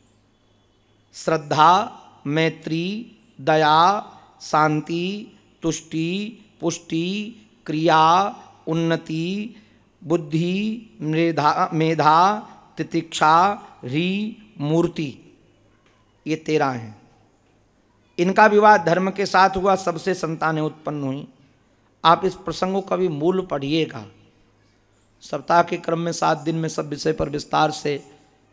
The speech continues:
चर्चा कर पाना थोड़ा कठिन है। वो तो महाराज श्री जैसा कोई वक्ता हो, उन्हीं को संभव है।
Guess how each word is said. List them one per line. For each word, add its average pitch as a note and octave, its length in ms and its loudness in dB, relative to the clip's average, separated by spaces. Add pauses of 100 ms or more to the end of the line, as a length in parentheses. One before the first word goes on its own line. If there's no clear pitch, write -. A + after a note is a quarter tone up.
(260)
चर्चा C3+ 280 -2
कर D3+ 180 -4
पाना D#3 300 -2
थोड़ा D3+ 220 -2
कठिन D#3+ 400 -4
है। C3 340 -8 (760)
वो C#3+ 60 -8
तो C#3+ 140 -10
महाराज D3+ 300 2
श्री E3+ 240 -6
जैसा D#3+ 300 0
कोई D#3+ 220 -2
वक्ता D3 320 -4
हो, D3 380 0 (120)
उन्हीं D3+ 220 -6
को D#3 140 -8
संभव B2+ 480 -6
है। A2 280 -14